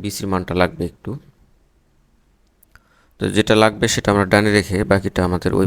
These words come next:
পাশে বিয়োগ করে দিতে হয়। তো এবিটাকে বিয়োগ করে দিতে হবে। তবে এসির মান এখানে ষোলো, এবির মান হলো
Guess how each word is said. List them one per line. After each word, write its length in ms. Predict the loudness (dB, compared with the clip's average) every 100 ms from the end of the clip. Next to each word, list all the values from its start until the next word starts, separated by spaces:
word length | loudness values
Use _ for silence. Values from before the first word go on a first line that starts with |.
| 0
পাশে 180 | -4 -4 -6 -6 0
বিয়োগ 140 | 0 0
করে 120 | -2 -4
দিতে 160 | -4 0
হয়। 160 | 0 -2 -8 _ _ _ _
তো 40 | 0
এবিটাকে 320 | 2 2 0 0
বিয়োগ 140 | -2 -2
করে 120 | -6 -6
দিতে 140 | -6 -4
হবে। 140 | -4 -10 -14 _ _ _ _ _
তবে 140 | -10 -4 -2
এসির 220 | -2 0
মান 100 | 0 -2
এখানে 200 | -4 -6 -4
ষোলো, 240 | -2 -2 -4 -8 _ _ _ _ _ _ -8 -4 -2
এবির 160 | 0 0
মান 100 | -2
হলো 120 | -4